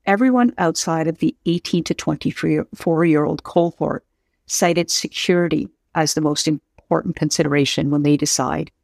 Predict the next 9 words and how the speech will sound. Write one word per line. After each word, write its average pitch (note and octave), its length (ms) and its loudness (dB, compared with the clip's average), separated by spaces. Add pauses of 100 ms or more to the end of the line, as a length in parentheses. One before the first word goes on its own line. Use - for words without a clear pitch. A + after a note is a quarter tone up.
(120)
to E3+ 80 0
share D3 300 0
their D3 160 -2
data C#3 240 2
with D3 160 -4
a C#3+ 60 -4
third C#3+ 300 -4
party. D3 400 -4 (720)
Uh, E3+ 100 -2